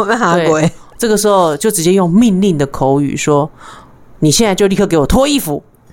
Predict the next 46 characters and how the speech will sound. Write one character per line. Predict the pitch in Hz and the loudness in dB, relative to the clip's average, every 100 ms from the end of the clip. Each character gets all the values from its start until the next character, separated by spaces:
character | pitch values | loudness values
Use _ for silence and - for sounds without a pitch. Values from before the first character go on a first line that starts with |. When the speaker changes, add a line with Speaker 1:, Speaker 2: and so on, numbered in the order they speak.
| - - | -14 -4
Speaker 2:
我 | 170 | -2
要 | 185 | 0
对 | 208 | 0
你 | 156 131 | -2 -4
做 | - 277 | 0 0
什 | - 151 | 0 -2
么？ | 135 139 - 147 - | -2 -2 0 -2 -2
我 | 156 | 0
要 | 185 | 0
拍 | - - | 0 -2
打 | - | -2
你 | 208 | -2
的 | 170 | -2
小 | 170 - | -4 -6
屁 | - 226 | -4 -2
屁， | 226 277 - - - - - | -2 -2 -8 -20 -20 -20 -10
我 | - 151 | -2 0
要 | 202 | 0
舔 | 196 165 | 0 0
你， | 185 - - | 0 -2 -6
我 | 147 | -2
要 | 196 | 0
你 | 190 | 0
摸 | 156 254 269 | 2 2 2
我” | 208 | -2
之 | - 180 | -4 -2
类 | 185 - | 0 0
的 | 135 | -2
话， | - 156 - - - - - - | -2 -4 -6 -20 -20 -20 -20 -4
就 | 208 | -2
是 | 226 | 0
用 | 208 | 0
命 | 185 302 285 | 2 2 2
令 | 226 | -2
式 | 190 | -4
的 | 196 | -4
口 | - 127 | -4 -2
吻。 | 147 151 - - | -2 -2 -4 -6
Speaker 1:
“我 | - | -2
要 | 220 | -2
你 | 262 | -2
帮 | 180 294 | -2 -4
我 | 226 | -4
吹 | - - | -2 0
喇 | 349 220 | 0 0
叭。” | 190 277 277 | -2 -2 -4